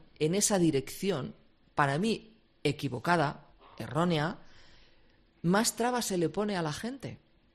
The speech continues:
O sea, en lugar de abrir, ¿no? De abrirse, de expansionarse, de permitir cada vez que haya más oportunidades para todos,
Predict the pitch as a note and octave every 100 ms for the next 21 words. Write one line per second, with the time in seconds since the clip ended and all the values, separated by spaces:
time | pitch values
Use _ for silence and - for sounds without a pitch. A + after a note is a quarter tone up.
0 | _ _ _ D3+ E3+ D3+ D3 D3 A#3+ C4+
1 | B3 D#3+ D3 E3 D#3 - - - - E3+
2 | G3+ - B2 E3 E3 D3 - C3+ C3 B2
3 | - A#2 A2+ G2+ G#2+ D#3 E3+ - D3+ D3
4 | C#3 - B2 A#2 A2+ D3 C#3+ D#3+ D3 D3
5 | D3+ D3+ C#3+ D#3 D#3 - - - E3+ F#3+
6 | G#3 G#3+ F3 D3 D3 C#3 C3+ C3 - C3+
7 | A#2 A2+ F#3 D#3 C3+ G#3+ - -